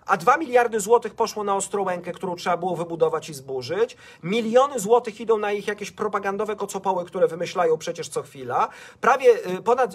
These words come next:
siedemdziesiąt, a niektórzy mówią sto trzydzieści milionów według innych wyliczeń poszło na wybory kopertowe, które się nie odbyły.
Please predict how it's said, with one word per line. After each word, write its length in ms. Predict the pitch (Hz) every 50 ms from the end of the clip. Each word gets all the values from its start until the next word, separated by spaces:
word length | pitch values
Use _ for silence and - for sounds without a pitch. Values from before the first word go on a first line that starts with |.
| - 170
siedemdziesiąt, 680 | - - - 208 190 208 196 190 226 226 - 220 196
a 40 | 196
niektórzy 280 | 190 190 190 208 190 196
mówią 100 | 202 190
sto 160 | - 240 233
trzydzieści 440 | - - 196 196 226 196 - 214 202
milionów 320 | 196 196 202 202 202 185
według 240 | 196 190 190 185 220
innych 200 | 220 208 196 -
wyliczeń 360 | 196 196 202 202 202 190 180
poszło 340 | 196 190 175 - 196 175 170 - - - - -
na 260 | - 185 185 185 180 175
wybory 340 | 185 196 190 190 170 160
kopertowe, 480 | - 156 143 147 139 - 156 131 131 123
które 200 | - - 131 123
się 140 | - - 135
nie 120 | 135 127
odbyły. 420 | 123 123 120 131 127 123 151 214